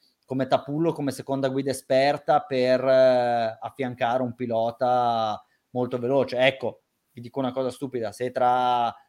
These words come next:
due anni dovesse andare a fare il secondo di Russell per una stagione in Mercedes, perché no? Cioè lui ora secondo me deve rimanere dentro,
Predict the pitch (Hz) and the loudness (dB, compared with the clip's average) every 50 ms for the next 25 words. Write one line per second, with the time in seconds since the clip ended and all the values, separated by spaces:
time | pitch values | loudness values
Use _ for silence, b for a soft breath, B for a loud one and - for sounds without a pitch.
0 | b b - 127 127 135 143 147 139 135 131 127 120 123 123 123 123 135 123 127 | b b -4 0 2 4 4 4 2 2 0 -2 -2 -2 -4 -4 -4 -4 -2 0
1 | 135 139 139 123 - 127 131 135 123 123 - 120 - 123 127 131 131 127 127 123 | 0 0 0 0 0 0 -2 -2 -4 -6 -10 -10 -8 -6 -6 -4 -4 -4 -2 -2
2 | 120 120 123 120 - - 135 127 127 127 - 127 123 123 127 127 123 - - 123 | 0 0 -2 -2 -4 -4 -4 -4 -4 -4 -6 -6 -6 -4 -4 -6 -8 -8 -8 -8
3 | 120 117 123 123 123 123 131 123 123 120 123 120 120 - - 127 117 104 98 98 | -6 -4 -4 -4 -4 -4 -4 -6 -6 -4 -6 -6 -8 -8 -10 -8 -8 -8 -10 -12
4 | 98 - - - - _ _ _ _ _ _ _ _ _ _ _ _ _ - 147 | -16 -20 -20 -20 -20 _ _ _ _ _ _ _ _ _ _ _ _ _ 4 4
5 | 135 123 - 147 139 135 120 104 92 b b b b b b 139 135 131 143 160 | 4 4 4 4 4 4 2 0 -2 b b b b b b 2 2 4 4 4
6 | 170 160 151 151 156 160 147 - 131 135 135 135 135 143 143 135 139 131 131 131 | 4 6 6 6 4 4 2 -2 -4 -6 -4 -4 -2 -2 0 0 0 2 2 2
7 | 135 135 135 135 143 147 147 143 156 160 156 151 139 120 127 120 107 - _ | 2 0 0 2 2 0 0 2 0 0 0 0 -2 -4 -4 -6 -6 -8 _